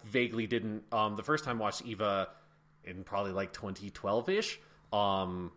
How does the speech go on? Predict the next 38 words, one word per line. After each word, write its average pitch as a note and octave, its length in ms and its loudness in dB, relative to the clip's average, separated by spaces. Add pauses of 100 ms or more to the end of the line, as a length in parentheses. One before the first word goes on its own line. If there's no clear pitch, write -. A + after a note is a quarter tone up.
(120)
it A#2+ 100 -2
was A#2 140 2
like, B2 160 6
a, D3+ 60 6
"Yeah, A#3+ 200 12
I G#3+ 100 12
guess C#4 200 12
that's F#3 180 8
a C#3 60 6
novel A#2+ 260 6
concept." A2+ 600 2
And B2 120 2
then B2+ 140 4
you A#2+ 140 2
watch A#2+ 340 8 (380)
Mobile A#2 240 6
Suit A#2+ 180 0
Gundam B2 300 6
from A#2+ 160 0
nineteen B2 320 2
seventy-nine, B2 520 6
you're B2 120 4
like, B2 240 8
"Oh, G3+ 180 12
this F3+ 220 6
is D#3 160 2
not E3+ 240 12
in E3 100 4
any F3 240 4
way D#3+ 240 6
a C#3 60 4
novel C#3+ 260 4
concept C3 540 0 (400)
at C3 100 4
all." - 420 4
Um, A#2+ 300 2
and A#2+ 160 -2
so, B2+ 440 4